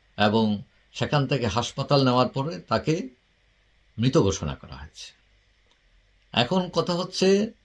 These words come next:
এই বিচার বহির্ভূত যে হত্যাকাণ্ড,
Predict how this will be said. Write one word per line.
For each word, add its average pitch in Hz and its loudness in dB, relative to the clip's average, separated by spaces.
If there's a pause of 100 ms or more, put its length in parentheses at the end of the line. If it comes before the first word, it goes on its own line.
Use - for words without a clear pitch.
(640)
এই 185 8
বিচার 165 6
বহির্ভূত 185 2
যে 143 2
হত্যাকাণ্ড, 80 -2